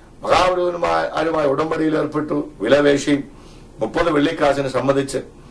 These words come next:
നീണ്ട നാളുകൾ, ആ, അനുധാവനം ചെയ്ത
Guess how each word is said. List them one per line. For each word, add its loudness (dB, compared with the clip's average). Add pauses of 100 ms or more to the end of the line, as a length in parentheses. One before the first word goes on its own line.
(380)
നീണ്ട 2
നാളുകൾ, 0 (420)
ആ, 4
അനുധാവനം 2
ചെയ്ത 2